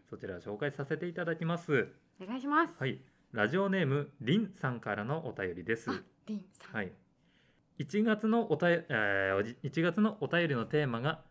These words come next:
Speaker 1: 自分の家のお正月の恒例とのことですが、
Speaker 2: はい。
Speaker 1: うちではお正月は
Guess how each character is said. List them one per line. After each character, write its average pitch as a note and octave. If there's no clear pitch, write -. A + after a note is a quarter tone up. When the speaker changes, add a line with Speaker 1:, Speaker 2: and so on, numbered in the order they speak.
Speaker 1:
自 A#2
分 A3
の A#3
家 A3
の D3
お G#2+
正 F#3
月 F#3+
の G3
恒 D3
例 E3
と F3
の C3+
こ A2
と G#2+
で E2+
す -
が、 G#2+
Speaker 2:
は -
い。 -
Speaker 1:
う C3
ち G3+
で A3+
は D3
お B2
正 G3
月 G3+
は G3